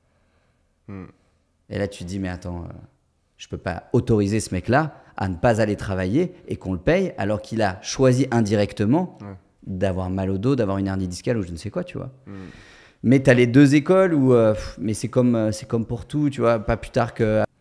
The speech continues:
Speaker 1: Je me demande à quel point, tu sais, t'as une théorie, euh, que des tout petits trucs pendant ton enfance, ça va complètement changer ta personnalité, et cetera.
Speaker 2: Ah
Speaker 1: Je me
Speaker 2: ouais,
Speaker 1: demande à
Speaker 2: moi, je
Speaker 1: quel
Speaker 2: suis
Speaker 1: point c'est
Speaker 2: persuadé de
Speaker 1: vrai.
Speaker 2: ça.
Speaker 1: Ouais, tu
Speaker 2: Il y a
Speaker 1: penses ?
Speaker 2: pas mal de, de scientifiques aujourd'hui qui disent que le cerveau d'un enfant,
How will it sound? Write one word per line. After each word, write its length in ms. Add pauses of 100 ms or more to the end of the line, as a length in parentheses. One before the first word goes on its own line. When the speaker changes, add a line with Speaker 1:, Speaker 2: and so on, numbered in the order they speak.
(500)
Speaker 1:
Je 120
me 60
demande 140
à 40
quel 160
point, 120
tu 80
sais, 40
t'as 120
une 100
théorie, 440
euh, 240 (1400)
que 360 (220)
des 140
tout 160
petits 180
trucs 260
pendant 220
ton 200
enfance, 420
ça 160
va 320 (120)
complètement 480
changer 300
ta 120
personnalité, 640
et 120
cetera. 260
Speaker 2:
Ah 20
Speaker 1:
Je 40
me 40
Speaker 2:
ouais, 60
Speaker 1:
demande 80
à 40
Speaker 2:
moi, 60
je 60
Speaker 1:
quel 40
Speaker 2:
suis 80
Speaker 1:
point 100
c'est 140
Speaker 2:
persuadé 80
de 60
Speaker 1:
vrai. 200 (220)
Speaker 2:
ça. 80
Speaker 1:
Ouais, 80
tu 60 (180)
Speaker 2:
Il 40
y 40
a 60
Speaker 1:
penses ? 40
Speaker 2:
pas 80
mal 160
de, 220
de 140
scientifiques 480
aujourd'hui 340
qui 140
disent 280
que 120
le 300
cerveau 440
d'un 180
enfant, 460